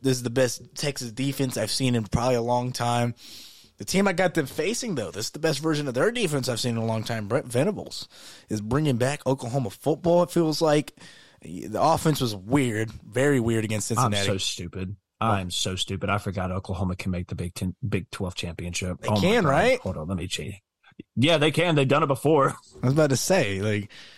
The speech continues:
Speaker 1: making me
Speaker 2: Um,
Speaker 1: second guess
Speaker 2: let me, uh,
Speaker 1: myself.
Speaker 2: change that up real fast.
Speaker 1: Let me
Speaker 2: Okay,
Speaker 1: make sure
Speaker 2: I feel
Speaker 1: about
Speaker 2: better now.
Speaker 1: Yeah, yeah, they can.
Speaker 2: Oh, no, no, yeah, they can, yeah, they can make the Big Ten, Big Twelve championship.
Speaker 1: Right,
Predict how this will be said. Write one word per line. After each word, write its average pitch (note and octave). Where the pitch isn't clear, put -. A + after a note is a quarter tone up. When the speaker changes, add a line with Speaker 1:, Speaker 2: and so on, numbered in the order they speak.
Speaker 1:
making B2
me B2
Speaker 2:
Um, F2+
Speaker 1:
second A#2
guess C#3+
Speaker 2:
let C#3
me, A2+
uh, -
Speaker 1:
myself. G#2
Speaker 2:
change F#2+
that F2
up D#2+
real G2
fast. -
Speaker 1:
Let C#3
me F3
Speaker 2:
Okay, F#3
Speaker 1:
make E3+
sure F3+
Speaker 2:
I C3+
feel C#3
Speaker 1:
about A#2
Speaker 2:
better F2+
now. E2+
Speaker 1:
Yeah, D#3
yeah, A#2+
they B2+
can. E3
Speaker 2:
Oh, F3+
no, A3
no, A3
yeah, F#3+
they D#3
can, A#3
yeah, E3+
they C#3
can F#3+
make E3
the D3+
Big C#3
Ten, B2
Big C#3+
Twelve A#2+
championship. G#2+
Speaker 1:
Right, E3+